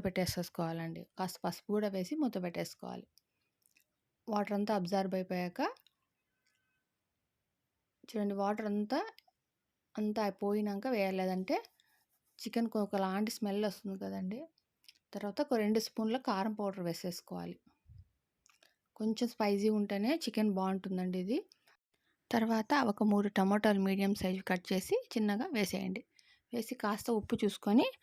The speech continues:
తగినంత వేసేసుకొని, టమాటాలు కొంచెం మెత్తబడ్డాక వాటర్ వేసేసుకోండి. గ్రేవీ తగ్గట్టుగా వాటర్ వేసేసుకొని, చాలాసేపు ఉడకాలండి చికెన్ ఇది, థర్టీ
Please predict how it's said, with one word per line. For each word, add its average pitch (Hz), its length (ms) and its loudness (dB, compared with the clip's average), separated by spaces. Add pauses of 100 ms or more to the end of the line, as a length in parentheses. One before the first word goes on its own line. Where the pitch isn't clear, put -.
(300)
తగినంత 208 360 2
వేసేసుకొని, 196 720 -2 (640)
టమాటాలు 208 500 4
కొంచెం 208 320 -2
మెత్తబడ్డాక 185 580 -6 (840)
వాటర్ 214 340 2
వేసేసుకోండి. 175 600 -4 (240)
గ్రేవీ 196 360 2
తగ్గట్టుగా 180 520 0
వాటర్ 202 300 2
వేసేసుకొని, 196 540 -4 (200)
చాలాసేపు 202 500 -2
ఉడకాలండి 185 600 -2
చికెన్ 185 300 -2
ఇది, 214 180 0 (720)
థర్టీ 202 240 0